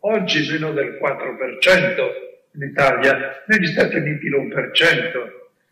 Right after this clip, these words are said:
I con-, e questo poi si, le ruote girano nelle officine, nelle case, nei trasporti,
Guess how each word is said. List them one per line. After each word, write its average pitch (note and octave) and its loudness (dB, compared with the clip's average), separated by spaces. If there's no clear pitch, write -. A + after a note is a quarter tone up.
I F3+ 2
con-, E3 2
e E3+ 6
questo - 2
poi E3+ 2
si, - -2
le E3 4
ruote D#3+ 2
girano D3+ -2
nelle D3+ -4
officine, - -4
nelle D#3 -4
case, - 0
nei F3+ 0
trasporti, D#3+ 2